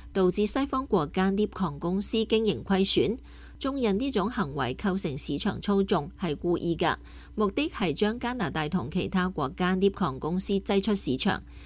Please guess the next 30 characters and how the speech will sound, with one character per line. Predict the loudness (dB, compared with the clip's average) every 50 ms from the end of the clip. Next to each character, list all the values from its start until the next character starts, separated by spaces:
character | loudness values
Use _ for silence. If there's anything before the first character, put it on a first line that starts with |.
| -18 -20 -18 -10 -6
加 | -4 -4
國 | 0 2 2 2
政 | 2 2 2 2 0 -2
府 | -2 -2 -2 0 0
目 | -2 -2 -4
前 | -4 -2 -4 -2 -2
係 | -2 -4 -2
積 | 2 2 2 2
極 | 2 -2 -4 -2
諗 | -6 -6 -6 -2
辦 | -2 -2 -2 -2
法， | 0 2 2 2 2 0 -8 -20 -20 -18 -16 -6 0
並 | 2 2 2 2
好 | 0 0 0 0 2
有 | 2 2 0 0
可 | -2 -4 -4 -2
能 | -2 -2 -2 -2
同 | -2 -2 -2 -2
盟 | -4 -4 -4 -6 -6 -4
國 | -2 -2 -2
合 | -2 -4 -6 -4
作 | -2 -2 -2 0 0
一 | 0 0
齊 | 0 0 -2 -2
應 | -2 -2 -4 -4 -2
對。 | -2 0 0 0 -2 -6 -12 -20 -20 -20 -20 -14 -6
近 | -2 0 2 4
年 | 4 4 4 2
嚟， | 0 0 0 0 -4 -8 -14 -18 -12 -4
鎳 | -2 0 0